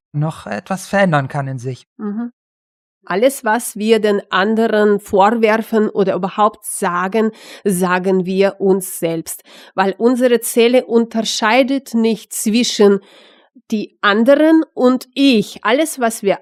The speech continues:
Speaker 2: aussprechen, ähm, versteht dein Körper als die Sch-, als die Sprache zu dir selbst. Also wenn du jetzt über anderen tratscht,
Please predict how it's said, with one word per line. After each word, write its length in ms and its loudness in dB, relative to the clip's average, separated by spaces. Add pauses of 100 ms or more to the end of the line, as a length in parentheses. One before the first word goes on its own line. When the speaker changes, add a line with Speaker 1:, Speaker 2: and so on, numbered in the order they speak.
Speaker 2:
aussprechen, 960 0 (340)
ähm, 580 2
versteht 600 0
dein 220 2
Körper 640 2 (380)
als 300 -2
die 160 -6
Sch-, 240 -6 (160)
als 300 -4
die 120 -2
Sprache 580 -4
zu 240 -6
dir 260 0
selbst. 360 -6
Also 340 -2
wenn 180 2
du 60 -2
jetzt 300 0
über 320 -4
anderen 560 0
tratscht, 680 -2